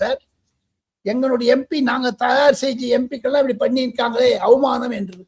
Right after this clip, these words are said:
தமிழ்நாட்டுல எத்தனை பிரச்சனை இருக்குங்க. ப. சிதம்பரம் ட்வீட் போட்டிருக்காரு சென்ற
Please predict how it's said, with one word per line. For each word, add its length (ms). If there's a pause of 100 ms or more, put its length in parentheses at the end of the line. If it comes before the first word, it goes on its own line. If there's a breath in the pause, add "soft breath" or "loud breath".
(1160)
தமிழ்நாட்டுல 560
எத்தனை 300
பிரச்சனை 360
இருக்குங்க. 320 (540)
ப. 120 (120)
சிதம்பரம் 440
ட்வீட் 240
போட்டிருக்காரு 460 (880)
சென்ற 200